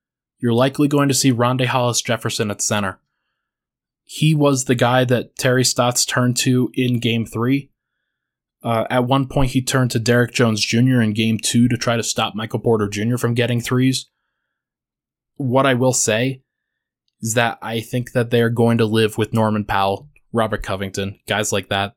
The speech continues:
Those guys, they're gonna live with whatever Porter does against those guys.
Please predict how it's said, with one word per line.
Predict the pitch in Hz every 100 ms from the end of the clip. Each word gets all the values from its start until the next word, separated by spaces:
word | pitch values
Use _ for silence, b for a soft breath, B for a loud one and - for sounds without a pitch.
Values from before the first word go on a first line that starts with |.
| _
Those | 123 123
guys, | 135 127 123 -
they're | 123 120
gonna | 131 127
live | 110 117
with | 113 107 117
whatever | 110 107 113 107 104 _ _ _ _ _ _ -
Porter | - 117 113
does | 104 107 107
against | 101 95
those | 101 95
guys. | - 90 87